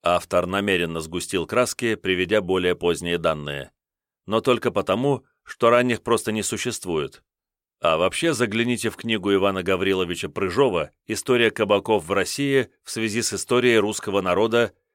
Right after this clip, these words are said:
издательство «Молодые силы», в Казани, тысяча девятьсот тринадцатый год. Вот где страшно. Бенкендорф замолчал. Не проронил и слова задумавшийся о чём-то Кутузов. «Ну что, Михаил Илларионович,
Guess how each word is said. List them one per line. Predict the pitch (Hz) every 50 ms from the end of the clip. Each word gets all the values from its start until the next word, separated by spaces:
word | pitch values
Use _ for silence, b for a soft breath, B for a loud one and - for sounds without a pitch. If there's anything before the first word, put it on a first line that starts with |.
| _ _
издательство | - 98 110 98 110 151 147 139 131 117 - - 117
«Молодые | 110 110 107 104 98 90 98 95 90
силы», | - - - 139 139 139 139
в | 131 -
Казани, | - 90 87 78 101 117 123 131 131 123 110 - _ _ _
тысяча | - 151 147 - 156 120 120
девятьсот | 101 104 104 104 - - 117 110
тринадцатый | - 95 95 85 90 85 - 95 - 107 92
год. | 87 85 73 - - _ _ _ _ _ _ _ _ _ _
Вот | - 80 110 151 151 131
где | 117 110 113 107
страшно. | - - 104 90 80 76 - - 76 69 - _ _ _ _ _ _ _ _ _ _ _ _ _ - 1077 1047 1047 1077 1017 1017 1047 1047 1017 1047 1047 1047 1047 1017 1017 1017 1047 1047 1017 1047 1047 1017 1017 1017 1017 _ _ _ _ _ _ _ _ _ _ _ _ _
Бенкендорф | - 69 73 85 90 92 87 - 98 95 95 82 120 131 135 123 - - - -
замолчал. | - 98 90 104 98 101 104 104 104 - - 80 69 67 - - _ _ _ _ _ _ _ _ _ _ _
Не | - 87 104
проронил | - - 120 120 117 120 123 139 156 160 151
и | 139
слова | - - 104 110 120 127 131 131
задумавшийся | 101 110 101 87 107 113 123 117 - - 131 120 - 123 107
о | 98
чём-то | - - 87 80 78 92 85
Кутузов. | - 110 113 - 104 90 76 76 73 69 - _ _ _ _ _ _ _ _ _ _ _ _ _ _ _
«Ну | - 92 123 127
что, | - - 165 156
Михаил | 135 120 104 - 113 110 104 101
Илларионович, | 98 98 98 98 98 98 92 90 85 82 82 82 - - - -